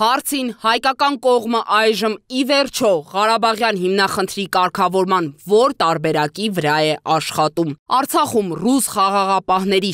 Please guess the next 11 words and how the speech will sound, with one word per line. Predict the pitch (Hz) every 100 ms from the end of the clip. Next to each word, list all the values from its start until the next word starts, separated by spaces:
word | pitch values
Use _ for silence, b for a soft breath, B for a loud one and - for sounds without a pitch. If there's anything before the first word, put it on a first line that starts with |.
| -
շարունակական | 170 165 170 160 165 160 175 147 139
մնալու, | 147 143 139 143 175 285 370 -
թե | 254 294 311 - 254
արևմուտքից | 277 285 254 285 - 214 196 - 202
միջազգային | 196 208 180 190 185 233 247
երաշխիքներ | 160 156 147 - 147 - 160 147
ստանալու, | - 156 156 156 156 165 156 -
արցախահայության | 180 180 196 - 170 165 156 151 - 156 131 156
անվտանգության | 147 143 - 135 143 139 - 196 254 277 - 240
և | 269 - - 262
իրավունքների | 277 254 262 - 262 226 131